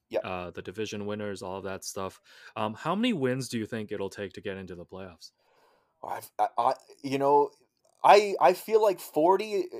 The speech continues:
Speaker 1: I think forty and twenty, it, it seems like the right, it, it seems about right to me. It's, it's, it's achievable and, and prorated over a full season. It's like a hundred and eight wins. So that seems about right. The, the part of this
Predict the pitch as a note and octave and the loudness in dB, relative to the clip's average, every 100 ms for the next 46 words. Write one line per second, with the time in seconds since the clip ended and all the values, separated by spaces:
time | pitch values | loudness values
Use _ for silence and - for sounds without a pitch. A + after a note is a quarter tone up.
0 | C3 C3+ F3+ - - E3+ F3 E3+ D#3+ E3 | 0 2 -2 -8 0 2 2 -4 0 0
1 | E3 F#3 - B2 - C3+ D3+ D#3 D3+ D3 | 2 -4 -6 -10 -10 -10 -10 -6 -4 -4
2 | D3+ C#3+ D3 D3+ - - C3 - C3+ B2 | -2 2 4 2 -4 -12 -10 -4 -4 -4
3 | - D3 D3+ D3+ C#3+ - _ _ _ _ | -8 -6 -6 -8 -12 -16 _ _ _ _
4 | _ - B2 C3 C3 - A2+ A#2 C3 C#3 | _ -4 4 6 6 2 0 2 2 -2
5 | - B2 C3+ C3 A2 - _ A#2+ A2+ - | -10 -8 -6 -6 -6 -12 _ -6 -6 -12
6 | - - _ _ D2 - _ _ _ _ | -16 -18 _ _ -20 -20 _ _ _ _
7 | _ _ _ - B2+ - - B2 - E3 | _ _ _ -6 -6 -6 -8 -8 -6 -2
8 | F3 F3+ G3 G3+ A2+ A2 A2+ A#2 G#2+ G#2+ | -2 2 0 0 -6 -6 -6 -4 -4 -6
9 | - C3 C3+ C#3 C#3 C#3 C3+ A#2 A2+ - | -6 4 6 6 4 4 0 2 0 0
10 | A#2+ A#2+ A#2 C3 E3 - A2 G#2 A#2 A2+ | -2 -2 -4 -8 -8 -2 0 0 0 -2
11 | G#2+ G#2+ A2 G#2 G#2+ A#2 D#3+ - _ _ | -4 -4 -6 -6 -8 -8 -10 -16 _ _
12 | _ - G#2+ A2 B2 - A#2+ A2+ G#2 G2+ | _ -8 2 4 2 -4 -6 -2 2 2
13 | E2+ G2+ A#2+ - _ _ _ _ A#2+ A#2+ | 2 2 0 -2 _ _ _ _ 2 4
14 | A#2 A#2 A#2 A#2+ - C#3+ F#3 F#3 A2+ A2 | 4 0 2 0 4 4 6 2 2 0
15 | G#2 - - | 0 -6 -12